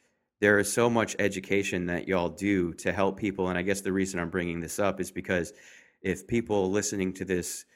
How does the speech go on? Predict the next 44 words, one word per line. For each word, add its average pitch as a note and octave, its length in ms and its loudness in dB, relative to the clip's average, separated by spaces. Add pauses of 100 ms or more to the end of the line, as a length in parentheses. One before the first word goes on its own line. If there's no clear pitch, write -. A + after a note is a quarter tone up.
(260)
they F#2 80 2
might F2+ 280 -2
think, F2 280 -4
"Oh F#2+ 200 2
man, F2+ 420 0
you're F#2 160 -2
talking F#2 380 0
digital, G#2 420 -2
you're F2+ 140 0
talking F2+ 420 -4
blogging F#2+ 480 0
and D#2+ 120 -6
social F2+ 360 -4
media F#2 460 0
and F2+ 100 -2
all F2 100 -2
these F#2 220 -6
other G2 200 2
things. F2+ 420 -4 (400)
This F#2 160 -2
is F#2+ 120 -4
so F#2+ 240 4
overwhelming." F2+ 720 0 (320)
But F#2 160 -2
HubSpot, G#2 720 2 (180)
y'all A#2+ 220 0
make C#3 240 -2
it - 200 -6
so G#2 580 0 (100)
easy. G#2 500 -6 (140)
It's, - 320 -6 (200)
everything A#2 460 0
is F#2+ 160 -4
a F#2 40 -4
WYSIWYG F2 680 0
of E2 80 -4
what F2+ 180 0
you F#2 80 -4
see F#2+ 220 -4
is F2 160 -4
what E2 140 -2
you D#2+ 100 -6
get. F2+ 320 -2
And, E2 320 -8